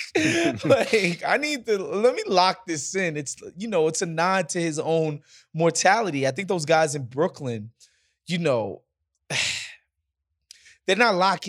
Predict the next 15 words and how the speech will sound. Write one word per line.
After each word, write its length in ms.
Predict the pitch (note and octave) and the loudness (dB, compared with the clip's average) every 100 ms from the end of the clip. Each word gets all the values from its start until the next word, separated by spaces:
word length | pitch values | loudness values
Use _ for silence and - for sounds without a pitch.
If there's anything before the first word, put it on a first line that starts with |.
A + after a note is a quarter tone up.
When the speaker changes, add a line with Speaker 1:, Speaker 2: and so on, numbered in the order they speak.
| E3 | -2
Speaker 2:
lacking 360 | F3 F3+ F3+ | 0 0 -2
for 100 | D3 | -8
self-confidence 840 | C#3+ E3+ C3+ - D#3 C3 C#3 A#2+ | -2 -2 -2 -2 -4 -2 -6 -8
and 100 | B2 | -8
self-importance, 1000 | - C3 B2 C3 A2+ C#3 A#2+ G2+ - - - _ _ _ | -6 -4 -4 -10 -8 -6 -6 -8 -8 -8 -10 _ _ _
right? 420 | C3 C#3 C3+ B2 - | -2 0 0 -2 -4
So 300 | - C#3+ C3 | 0 0 0
the 200 | C3 B2+ | -2 2
idea 500 | E3+ F3+ C#3+ E3+ D#3 | 2 2 0 0 2
that 160 | D#3 | 0
they 100 | D#3+ | 0
would 200 | C#3+ C3+ | -2 0
rush 240 | C#3 D3 D#3 | 2 0 -2
into 420 | C3 D#3 C#3 | -6 -6 -2
a, 100 | C3 | 0